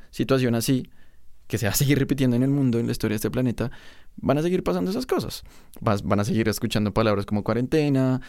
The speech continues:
van a seguir diciéndole a la gente, "Oigan, lávense las manos bien, utilicen el tapabocas", todo eso hace parte de la narrativa normal, y ahí lo que iba a decir es que la ciencia ahora lo que necesita no es que exista la premura, sino más bien que exista todo el tiempo posible,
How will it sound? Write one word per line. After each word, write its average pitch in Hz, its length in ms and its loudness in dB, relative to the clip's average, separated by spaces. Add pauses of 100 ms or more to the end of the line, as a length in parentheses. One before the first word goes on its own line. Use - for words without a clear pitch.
(200)
van 107 160 2
a 104 60 0
seguir 117 600 4 (160)
diciéndole 113 460 2
a - 20 4
la 113 120 4
gente, 104 400 0 (280)
"Oigan, 127 500 4
lávense 113 380 2
las 123 140 4
manos 110 360 2
bien, 120 640 4 (240)
utilicen 123 440 2
el 107 80 0
tapabocas", 127 540 2
todo 123 180 4
eso 123 120 0
hace 135 120 -4
parte 127 260 -2
de 131 40 2
la 135 100 0
narrativa 135 400 -2
normal, 127 500 0
y 117 120 0
ahí 101 140 0
lo 101 160 -2
que 131 100 0
iba 113 100 4
a - 20 2
decir 110 220 0
es 101 100 -4
que 113 200 -4 (220)
la 117 140 2
ciencia 107 360 2
ahora 113 120 4
lo 123 140 2
que 139 80 -2
necesita 131 560 -2 (280)
no 117 160 2
es 117 220 0 (220)
que 143 100 -2
exista 135 340 -2
la 143 200 0
premura, 139 560 0
sino 113 260 -2
más 98 200 -2
bien 110 160 -2
que 113 80 -6
exista 120 320 -4
todo 127 200 2
el 123 140 0
tiempo 131 340 0
posible, 127 560 0